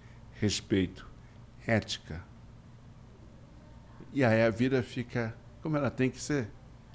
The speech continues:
adequada. Então, a primeira palavra que eu posso proferir neste momento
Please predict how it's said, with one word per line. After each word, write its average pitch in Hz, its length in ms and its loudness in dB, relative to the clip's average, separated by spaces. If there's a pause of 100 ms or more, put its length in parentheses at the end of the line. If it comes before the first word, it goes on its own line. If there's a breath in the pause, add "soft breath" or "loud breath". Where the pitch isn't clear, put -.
(120)
adequada. 120 680 -6 (1600 loud breath)
Então, 156 520 6 (540 loud breath)
a 123 120 0
primeira 160 320 4
palavra 120 680 4
que - 80 -8
eu 104 60 -2
posso 110 380 0
proferir 110 680 0 (1040 loud breath)
neste 120 400 4
momento 123 840 2